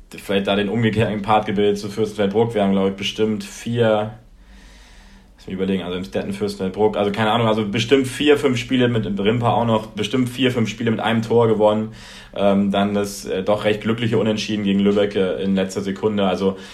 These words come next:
ich glaub, dass, äh, wenn man jetzt auf die Tabelle guckt, dann sind das alles sehr, sehr, sehr wichtige Punkte und,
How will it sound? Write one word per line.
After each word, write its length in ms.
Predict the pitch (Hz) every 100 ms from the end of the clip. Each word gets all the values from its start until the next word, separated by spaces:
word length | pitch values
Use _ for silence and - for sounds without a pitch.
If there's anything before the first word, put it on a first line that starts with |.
| -
ich 60 |
glaub, 260 | - 104 101
dass, 300 | 104 98 -
äh, 580 | - 101 101 95 90 90
wenn 120 | 104
man 120 | 98
jetzt 180 | 107 98
auf 60 | 101
die 80 |
Tabelle 360 | 104 104 107 107
guckt, 240 | 113 107
dann 100 | 107
sind 100 | 98
das 120 | 101 98
alles 360 | 101 98 -
sehr, 440 | - 95 110 120 113
sehr, 180 | 110 107
sehr 200 | 107 107
wichtige 300 | 104 107 104
Punkte 440 | 110 113 117 110
und, 340 | 90 92 90